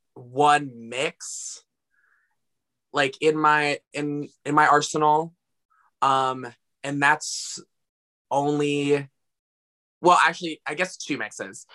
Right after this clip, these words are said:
Um, one mix is my, like, Hercules mix, where it's just going from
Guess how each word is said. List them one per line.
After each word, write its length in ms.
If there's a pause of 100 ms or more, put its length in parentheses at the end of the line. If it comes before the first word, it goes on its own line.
(480)
Um, 320
one 220
mix 420
is 680
my, 240
like, 260 (180)
Hercules 440
mix, 540 (280)
where 220
it's 180
just 240
going 220
from 500